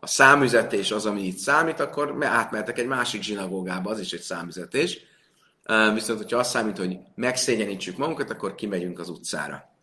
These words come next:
Ahogy ezt olvastam, különben eszembe jutott az, hogy tényleg, ö, csak az a kép, ahogy az utcán imádkozunk, ugye az elmúlt másfél évben ugye egy, egy, egy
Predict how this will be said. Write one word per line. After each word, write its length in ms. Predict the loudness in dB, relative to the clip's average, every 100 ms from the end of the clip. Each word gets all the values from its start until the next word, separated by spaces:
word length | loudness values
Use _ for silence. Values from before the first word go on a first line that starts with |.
| _ _ _ _ -6
Ahogy 140 | -2
ezt 120 | 2
olvastam, 440 | 4 6 4 0 -2
különben 280 | -2 0 0
eszembe 260 | 0 0
jutott 320 | -2 -4 -4
az, 140 | -4 -4
hogy 140 | -6
tényleg, 440 | -2 -2 -2 -4 -8 -20 _ _ _ _ -8
ö, 420 | -4 -2 -2 -4 -6 -16 -20 _ _ _ _ _ _ _ -20 -10
csak 160 | -4
az 80 | -4
a 120 | -2
kép, 320 | 0 0 2
ahogy 160 | -2 -4
az 80 | -6
utcán 400 | -8 -4 -2 0
imádkozunk, 800 | -2 -4 -8 -8 -6 -6 -8 -10
ugye 240 | -6 -4
az 140 | -2 -4
elmúlt 480 | -4 -4 -8 -8
másfél 420 | -6 -4 -4 -4 -4
évben 520 | -4 -8 -10 -14 -20 _ _ _ _ _
ugye 220 | -8 -6
egy, 220 | -6 -8 -8
egy, 220 | -8 -6
egy 320 | -6 -6 -10